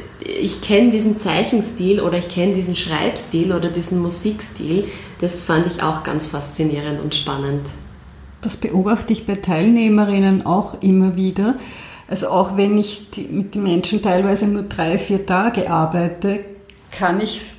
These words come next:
Speaker 2: also wenn ich die Bilder sehe, weiß
Speaker 1: Mhm.
Speaker 2: ich, von wem ist es. Und das finde ich, ist so eine
Speaker 1: Super.
Speaker 2: ganz persönliche Collage-Handschrift. Das ist, und ich bin in jedem Seminar von Neuem erstaunt, wie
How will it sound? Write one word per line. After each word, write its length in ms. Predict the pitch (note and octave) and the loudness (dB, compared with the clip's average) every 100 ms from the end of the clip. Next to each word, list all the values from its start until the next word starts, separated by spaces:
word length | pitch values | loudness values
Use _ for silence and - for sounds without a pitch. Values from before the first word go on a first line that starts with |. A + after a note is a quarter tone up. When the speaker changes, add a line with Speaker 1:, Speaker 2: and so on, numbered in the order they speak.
| - - | -20 -12
Speaker 2:
also 160 | F#3+ G3 | -8 -6
wenn 100 | G3+ | -6
ich 120 | G3+ | -6
die 60 | |
Bilder 340 | - A#3 A#3+ A3 | 0 2 4 2
sehe, 360 | - G3+ A3 | 0 0 2
weiß 360 | G3 F#3 A3 A3+ | 2 2 2 2
Speaker 1:
Mhm. 60 | G#3+ | 0
Speaker 2:
ich, 140 | - - | -2 -4
von 240 | A3 G#3 G3+ | 0 2 2
wem 260 | G3+ G#3+ - A3+ | 2 2 0 -2
ist 220 | B3+ E3+ | -2 0
es. 300 | F#3+ A#3 - | -2 -4 -6
Und 140 | F#3+ | -8
das 160 | G3+ - | -8 -6
finde 280 | G3 F#3+ G3 | 0 0 0
ich, 80 | - - - - - | -6 -18 -18 -20 -14
ist 140 | G3 - | -10 -6
so 60 | |
eine 100 | G3 G3 | -2 0
Speaker 1:
Super. 120 | G3+ | 2
Speaker 2:
ganz 140 | F#3 | 0
persönliche 760 | E3+ G#3+ G#3 G3+ F#3+ A3 A3+ G#3+ | 2 0 2 2 4 4 2 0
Collage-Handschrift. 1300 | - G3 F#3 F3+ F3+ F#3 E3 E3+ - F#3 F3+ - - - - | -2 0 2 0 0 0 2 0 -2 -4 -4 -6 -20 -20 -20
Das 680 | F#3 F3+ - _ _ - - | -16 -16 -18 _ _ -20 -20
ist, 300 | F#3+ - - - _ _ _ _ _ _ _ - | -20 -20 -20 -20 _ _ _ _ _ _ _ -2
und 240 | G#3+ G#3 | -2 -2
ich 160 | A#3 - | -8 -4
bin 240 | G#3 G3+ | -2 0
in 220 | G3 G#3+ G3+ | 0 2 2
jedem 360 | G3+ A#3+ B3+ | 0 4 4
Seminar 560 | A#3+ A#3 G#3+ G#3 G3 G#3 | 4 2 4 2 0 -2
von 200 | A3 G3 | 0 2
Neuem 360 | F3+ G3 A#3 | 4 4 2
erstaunt, 600 | G3 G3 - F3 F3 G3 - - - - _ - | 2 -2 -2 0 2 0 -2 -18 -20 -20 _ -8
wie 400 | F#3 A#3 C#4 | 0 2 2